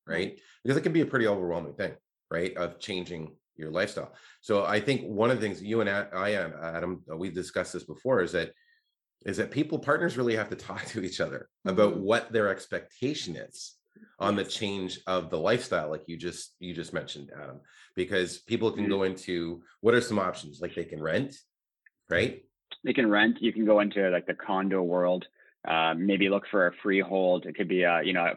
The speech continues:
Speaker 3: freehold town in, in the city or outside. Um,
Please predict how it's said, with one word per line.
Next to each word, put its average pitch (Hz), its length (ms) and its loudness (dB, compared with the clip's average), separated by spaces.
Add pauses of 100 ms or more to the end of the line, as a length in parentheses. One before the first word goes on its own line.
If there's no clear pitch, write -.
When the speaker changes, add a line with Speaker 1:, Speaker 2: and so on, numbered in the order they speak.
Speaker 3:
freehold 90 440 0
town 90 320 2
in, 92 360 -2
in 95 160 -2
the 87 80 -4 (140)
city 90 340 0 (260)
or 92 180 2
outside. 87 600 2 (500)
Um, 85 380 2